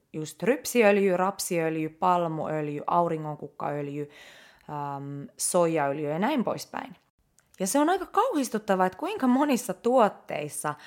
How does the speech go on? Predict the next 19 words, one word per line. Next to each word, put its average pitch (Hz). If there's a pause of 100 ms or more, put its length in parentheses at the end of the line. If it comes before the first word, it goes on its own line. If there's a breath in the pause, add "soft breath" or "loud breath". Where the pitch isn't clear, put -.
(220 loud breath)
näitä 175 (540)
öljyjä 196
on. 247 (500)
Eli 175
mä 214
joudun 247
aika 302
kauan 240
tekemään 175
semmoista 165 (640 loud breath)
tutkiskelutyötä 165
tuolla 143
kaupoissa, 160
kun -
mä 147
tulin 147
takas 156
Suomeen 156
Ausseista 165